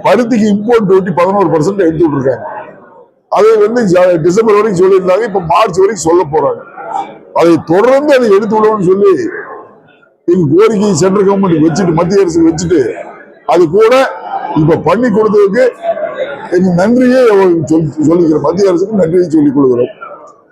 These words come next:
அடுத்தது வந்துங்க, இந்த ஜி எஸ் டி வரிய, ஜி எஸ் டி வரிய செயற்கை நூல் இழை மேல, செயற்கை இழை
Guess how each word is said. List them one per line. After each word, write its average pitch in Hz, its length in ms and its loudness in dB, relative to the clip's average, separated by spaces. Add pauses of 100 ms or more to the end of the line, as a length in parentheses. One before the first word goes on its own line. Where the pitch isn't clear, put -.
(140)
அடுத்தது 220 480 0
வந்துங்க, 202 260 0 (3000)
இந்த 170 120 2 (120)
ஜி 202 100 2 (140)
எஸ் 233 140 -2
டி 240 120 0
வரிய, 202 260 2 (3250)
ஜி 208 100 4 (160)
எஸ் 214 140 0
டி 240 80 0
வரிய 208 320 4 (1500)
செயற்கை 269 720 0
நூல் 220 240 2
இழை 208 140 4 (120)
மேல, 165 140 0 (200)
செயற்கை 196 340 0 (760)
இழை 180 140 2